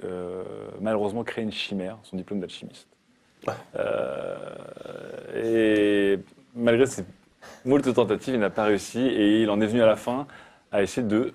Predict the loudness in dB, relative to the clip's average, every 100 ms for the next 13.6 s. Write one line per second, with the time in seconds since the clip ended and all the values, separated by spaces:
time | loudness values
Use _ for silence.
0 | -10 -12 -10 -12 -12 -2 2 2 0 -4
1 | -4 -6 -10 -2 0 2 0 -4 -8 -10
2 | -14 _ _ _ -20 -20 _ -20 -10 -8
3 | -6 -6 -10 -12 -14 -18 -20 _ _ _
4 | _ _ -2 -2 2 2 4 2 -2 -10
5 | -18 -20 _ _ _ _ _ _ _ -18
6 | -8 -6 2 2 4 0 4 4 4 4
7 | 2 2 2 -2 -4 -2 0 0 -2 -4
8 | -6 -4 -6 -8 -10 -4 -4 4 4 4
9 | 0 -2 -4 -2 -2 -4 -10 -20 _ -12
10 | -8 -8 -8 -10 0 4 6 6 6 6
11 | 4 0 -6 -12 -4 -2 2 2 2 0
12 | 0 2 4 4 4 2 0 -2 -8 -8
13 | -10 -2 0 0 -8 -12